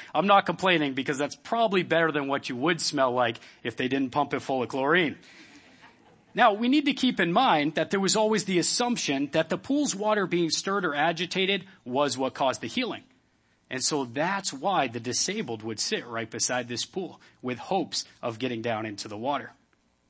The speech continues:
Now, I don't want to spend too much time on this because Pastor Brent explained it really well last week, uh, but I'll touch on it briefly.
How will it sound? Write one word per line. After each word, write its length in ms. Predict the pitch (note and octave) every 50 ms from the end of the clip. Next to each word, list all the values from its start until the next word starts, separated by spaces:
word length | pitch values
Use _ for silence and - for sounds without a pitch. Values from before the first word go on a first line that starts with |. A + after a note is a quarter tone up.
| _ _ _ - - - - - - -
Now, 120 | - A#2+
I 40 | C3+
don't 140 | D3+ E3+ F#3
want 140 | G#3 G3 -
to 20 |
spend 280 | - - G3+ F#3+ F3 -
too 120 | - F#3+
much 220 | F#3+ F3+ E3+ -
time 240 | - F3 E3+ E3 E3
on 100 | E3 D#3+
this 180 | D#3 D#3+ E3 -
because 280 | - D3+ - C#3 A2+
Pastor 340 | - - D3 D3 C3+ - -
Brent 220 | C3 B2 C3+ C3 B2+
explained 340 | B2 - - C#3 C3 B2+
it 80 | A#2+ A2+ A#2+
really 280 | B2 B2+ C#3+ D3+ C#3+ C#3
well 260 | C3 C3 B2+ B2 B2
last 360 | A#2+ A2+ A2 G#2+ G#2 - -
week, 380 | A#2 A2 C3+ C#3 A#2 - - - - - - - - - -
uh, 340 | A2+ A2 A2+ A2+ G#2 G#2+ G#2
but 180 | G#2 - A#2+
I'll 100 | A#2+ A#2+
touch 300 | A#2 - F3 E3 D3+ -
on 160 | E3+ D3+ C#3+ C3
it 100 | A#2+ A2+
briefly. 460 | C3 C3 B2 - - A2+ F#2+ -